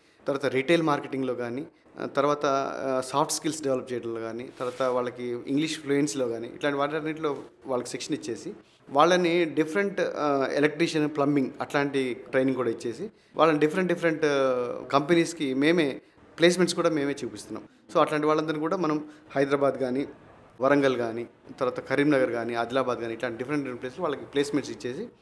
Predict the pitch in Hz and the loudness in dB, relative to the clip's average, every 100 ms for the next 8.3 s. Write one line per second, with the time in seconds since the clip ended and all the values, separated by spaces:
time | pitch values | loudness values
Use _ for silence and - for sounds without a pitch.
0 | _ _ - 143 185 196 180 180 175 165 | _ _ -2 4 6 6 2 -2 -4 -2
1 | 160 165 156 165 160 156 143 143 139 - | 2 2 0 -4 -6 -2 -2 0 -2 -2
2 | 135 139 156 139 113 120 120 120 - 226 | -4 -4 -4 -6 -6 -6 -6 -10 -12 -18
3 | - _ 175 214 - 156 - 190 180 240 | -20 _ -8 -6 -6 -8 -10 -4 -2 -4
4 | - 175 - - - - _ 185 190 190 | -2 -2 -2 -6 -14 -20 _ -4 -4 -2
5 | 196 180 165 170 165 175 214 170 165 160 | -2 -2 -4 -6 -6 -8 -6 -2 -2 0
6 | 151 156 151 147 143 143 135 135 135 139 | 0 0 0 2 0 0 0 -2 -4 -6
7 | 143 220 202 160 139 131 - 123 127 127 | -6 -4 -2 0 0 -2 -2 -4 -4 -4
8 | 185 139 | -6 -6